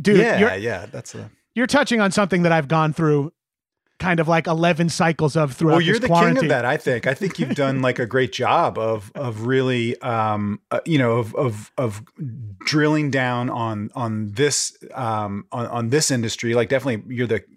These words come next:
Speaker 2: fucking number one fuckboy in
Speaker 1: <laughs> I mean,
Speaker 2: podcasts.
Speaker 1: please, you
Speaker 2: I mean,
Speaker 1: don't
Speaker 2: that,
Speaker 1: get,
Speaker 2: that
Speaker 1: you don't just
Speaker 2: didn't
Speaker 1: make that title up for yourself randomly one
Speaker 2: Yeah,
Speaker 1: time. No.
Speaker 2: that's given out at the national
Speaker 1: I got it from Joe
Speaker 2: Awards.
Speaker 1: Rogan. <laughs>
Speaker 2: Yeah,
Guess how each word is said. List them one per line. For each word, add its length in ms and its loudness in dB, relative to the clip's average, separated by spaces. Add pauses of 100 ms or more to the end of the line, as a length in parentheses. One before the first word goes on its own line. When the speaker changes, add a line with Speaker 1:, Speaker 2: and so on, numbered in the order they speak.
Speaker 2:
fucking 400 -4
number 240 2
one 240 0
fuckboy 500 -2
in 120 0
Speaker 1:
<laughs> 40 0
I 100 4
mean, 120 4
Speaker 2:
podcasts. 160 0
Speaker 1:
please, 320 2
you 60 4
Speaker 2:
I 40 4
mean, 100 4
Speaker 1:
don't 100 -4
Speaker 2:
that, 240 2
Speaker 1:
get, 140 -14
Speaker 2:
that 80 2
Speaker 1:
you 100 6
don't 80 2
just 160 2
Speaker 2:
didn't 140 -10 (300)
Speaker 1:
make 240 0
that 160 0
title 300 2
up 120 0
for 100 -2
yourself 440 0
randomly 520 -2
one 160 -4
Speaker 2:
Yeah, 280 2
Speaker 1:
time. 80 4
No. 160 4 (120)
Speaker 2:
that's 200 -4
given 380 0
out 380 0
at 200 -4
the 80 -4
national 720 -4
Speaker 1:
I 60 2
got 100 4
it 60 2
from 180 2
Joe 160 4
Speaker 2:
Awards. 140 2
Speaker 1:
Rogan. 360 -2
<laughs> 460 -4
Speaker 2:
Yeah, 380 -2